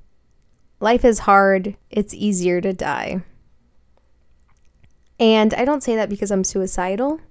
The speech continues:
but I'm saying that because it's a fact, you know, like, life is hard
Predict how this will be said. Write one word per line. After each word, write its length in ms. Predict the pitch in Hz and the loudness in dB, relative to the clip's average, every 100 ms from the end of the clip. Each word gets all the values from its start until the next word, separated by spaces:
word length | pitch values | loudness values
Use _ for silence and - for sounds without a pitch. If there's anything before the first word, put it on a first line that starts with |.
| - - - - _ _ _ _ | -20 -20 -20 -20 _ _ _ _
but 120 | - 294 | 2 2
I'm 80 | |
saying 220 | 349 440 453 | 4 4 4
that 140 | 285 | 4
because 240 | 214 220 202 | 2 0 0
it's 160 | 165 | -2
a 100 | 151 - - | -6 -12 -6
fact, 580 | 262 285 131 - - | -2 -2 -6 -12 -10
you 300 | 240 - 214 | -8 -4 0
know, 400 | 196 180 202 254 | 0 2 0 0
like, 480 | 262 196 175 175 - - | 0 0 -2 -4 -14 -10
life 720 | 202 190 196 220 233 - - - - _ _ _ - | -6 -2 -2 -2 -6 -12 -16 -18 -20 _ _ _ -4
is 520 | 202 190 196 196 - | -2 0 0 -2 -6
hard 800 | - - 202 190 180 185 185 | -10 -8 -2 0 0 -2 -6